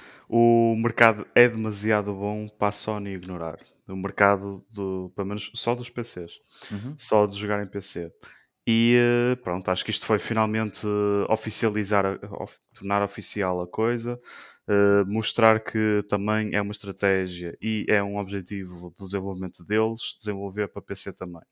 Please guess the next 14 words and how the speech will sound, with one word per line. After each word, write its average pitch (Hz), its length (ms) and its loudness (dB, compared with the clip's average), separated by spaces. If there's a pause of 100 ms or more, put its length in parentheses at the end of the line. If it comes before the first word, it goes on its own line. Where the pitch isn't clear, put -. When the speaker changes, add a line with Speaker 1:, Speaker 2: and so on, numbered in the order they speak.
(380)
Speaker 1:
Acho - 200 2
que 127 100 -4
os - 140 -4
custos - 340 0
de 113 80 -6
esforço - 520 -4
não 107 160 -4
é 95 400 -2
assim 95 280 -2
nada 95 360 2
transcendente, 101 840 -6
a 98 140 -8
base 92 520 -4
já, 90 320 -2